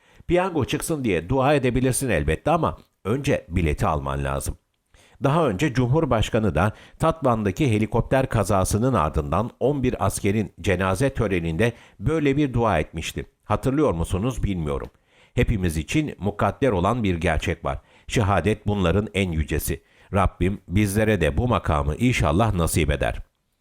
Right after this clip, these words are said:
Devleti yönetenlerin şehadeti böyle yüceltmelerinin ardında yatan şey aslına bakarsanız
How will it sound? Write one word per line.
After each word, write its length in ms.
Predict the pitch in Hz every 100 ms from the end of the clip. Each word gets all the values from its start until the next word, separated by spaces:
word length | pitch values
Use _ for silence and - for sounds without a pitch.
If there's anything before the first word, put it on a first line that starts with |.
| _
Devleti 420 | 95 139 175 180
yönetenlerin 640 | 185 143 135 131 131 117
şehadeti 640 | 80 - 107 127 120 92 - - -
böyle 300 | 117 156 110
yüceltmelerinin 1000 | 69 95 104 117 - 120 113 113 127 107
ardında 500 | 82 95 90 101 92
yatan 420 | 82 98 104 82
şey 300 | 73 143 156 -
aslına 440 | 113 - 110 80
bakarsanız 680 | 87 101 117 98 76 104 147